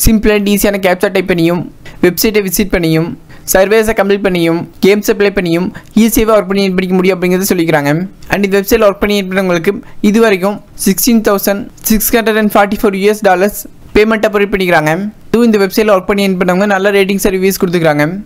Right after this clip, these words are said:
வாங்க நம்மளும் இந்த வெப்சைட்ல எப்படி ஒர்க் பண்ணி earn பண்ணலாம் அப்படின்னு பார்க்கலாம். அதுக்கு இந்த வெப்சைட்டோட ஹோம் பேஜ்ல create free account அப்படிங்கிற option இருக்கும், அதை click பண்ணுங்க. Once click பண்ணதும் இது போல ஒரு பேஜ்க்கு வந்துருவீங்க. இதில் நீங்க ரிஜிஸ்டர் பண்றதுக்காக உங்களோட valid email ID, யூசர் நேம், password,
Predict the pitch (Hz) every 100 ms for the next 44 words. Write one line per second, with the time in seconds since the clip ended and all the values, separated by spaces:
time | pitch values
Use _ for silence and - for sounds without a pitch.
0 | - 185 220 226 196 220 214 208 190 208
1 | 202 202 185 170 196 196 180 185 185 185
2 | 180 170 160 156 156 190 208 - - -
3 | 175 214 233 208 196 - 220 214 214 214
4 | 202 185 175 190 196 - - 214 214 220
5 | - 226 226 214 233 214 208 202 196 185
6 | - 202 165 196 208 180 185 185 170 160
7 | 175 202 - 180 220 - 220 220 190 185
8 | 208 - 202 202 208 233 214 202 202 208
9 | 196 180 170 165 196 220 - - 196 208
10 | 226 208 202 - 202 208 202 180 170 190
11 | 202 196 196 190 202 214 196 196 196 180
12 | 170 - - - 208 214 214 175 170 160
13 | - - 185 202 214 190 175